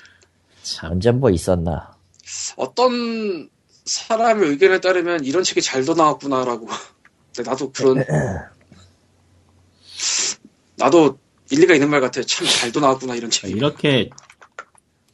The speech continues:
Speaker 1: 가지고 있어 볼 만한 책들은 또 알라딘 중고 서점에 잘 안 나온다는 게 문제라면 문제인데.
Speaker 3: 알라딘 샀거든요?
Speaker 1: 그러니까 온라인에서 사, 온라인에서 찾아서 사야 되잖아요.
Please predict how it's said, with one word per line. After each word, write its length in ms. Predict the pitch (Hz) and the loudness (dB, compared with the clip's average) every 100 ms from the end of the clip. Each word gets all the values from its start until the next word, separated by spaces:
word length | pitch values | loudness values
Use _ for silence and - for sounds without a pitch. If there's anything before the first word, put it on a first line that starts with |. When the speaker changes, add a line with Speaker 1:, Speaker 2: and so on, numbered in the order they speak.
| _ | _
Speaker 1:
가지고 360 | - 107 123 170 | -6 -2 2 4
있어 220 | 135 156 | 4 2
볼 80 | 143 | 2
만한 220 | 139 135 | 2 2
책들은 460 | 135 131 - 127 120 | 0 -6 -4 -2 0
또 100 | 110 | -2
알라딘 300 | 90 113 120 | 0 0 -2
중고 240 | 104 95 | -4 -2
서점에 260 | 123 113 107 | 0 0 -2
잘 140 | 104 87 | -2 -6
안 160 | 80 | -2
나온다는 440 | 101 127 117 101 92 | 0 2 2 0 -2
게 80 | 87 | -6
문제라면 480 | 82 87 92 90 | -6 -4 -4 -4
문제인데. 520 | 78 78 80 78 82 - _ - | -6 -10 -10 -10 -12 -16 _ -10
Speaker 3:
알라딘 400 | - 135 156 165 | -2 0 2 2
샀거든요? 460 | 151 156 147 131 214 - _ _ _ _ _ _ - | 0 -4 -4 -4 -6 -10 _ _ _ _ _ _ -6
Speaker 1:
그러니까 200 | 113 98 | 2 6
온라인에서 380 | 147 160 131 | 6 6 2
사, 220 | 127 123 110 | 0 0 2
온라인에서 300 | 101 139 135 | 2 2 2
찾아서 300 | 196 196 151 | 0 0 0
사야 160 | 131 110 | -2 -2
되잖아요. 400 | 90 85 82 | -6 -10 -14